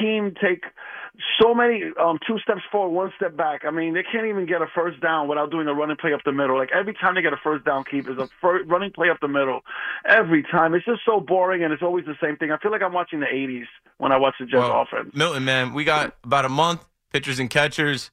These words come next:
Speaker 2: Next thing you know, it's opening day. We're back in Yankee
Speaker 1: And we're
Speaker 2: Stadium.
Speaker 1: gonna, are you telling me, by the way, we're gonna still have Donaldson and Hicks on this team?
Speaker 2: No, I really don't believe that. And I know that's
Speaker 1: I
Speaker 2: like,
Speaker 1: mean,
Speaker 2: that's a,
Speaker 1: come
Speaker 2: that's the jab at the
Speaker 1: on.
Speaker 2: Yankees right now.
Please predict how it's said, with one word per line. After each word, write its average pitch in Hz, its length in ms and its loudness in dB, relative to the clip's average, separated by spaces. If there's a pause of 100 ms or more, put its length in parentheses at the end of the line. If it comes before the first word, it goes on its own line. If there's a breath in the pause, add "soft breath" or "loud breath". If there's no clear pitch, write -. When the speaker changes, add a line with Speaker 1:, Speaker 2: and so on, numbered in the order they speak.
Speaker 2:
Next 117 220 -4
thing 120 100 -4
you 120 60 -2
know, 139 380 2
it's 107 160 -6
opening 120 400 0
day. 135 400 0
We're 104 140 -2
back 113 280 2
in 117 80 -2
Yankee 110 300 0
Speaker 1:
And 139 100 4
we're 151 80 6
Speaker 2:
Stadium. 175 240 4
Speaker 1:
gonna, 165 100 4
are 160 60 0
you 196 160 2
telling 208 240 2
me, 202 160 0
by 180 140 2
the 190 100 2
way, 196 200 2
we're 156 140 -2
gonna 175 220 -2
still 190 140 -4
have 175 180 -4
Donaldson 170 460 -4
and 151 120 -4
Hicks 170 240 -6
on 208 100 -4
this 226 180 -6
team? 285 360 -4
Speaker 2:
No, 160 280 2
I 190 140 2
really 220 260 -2
don't 208 180 0
believe 160 480 -2
that. 147 220 2
And 123 80 4
I 156 60 2
know 196 220 2
that's 196 240 0
Speaker 1:
I 196 40 4
Speaker 2:
like, 185 100 2
Speaker 1:
mean, 220 120 -2
Speaker 2:
that's 202 200 4
a, 185 80 4
Speaker 1:
come 120 100 -2
Speaker 2:
that's 170 200 4
the - 140 2
jab 160 340 4
at 131 80 2
the 120 80 0
Speaker 1:
on. 117 40 0
Speaker 2:
Yankees 165 360 0
right 185 160 2
now. 190 220 2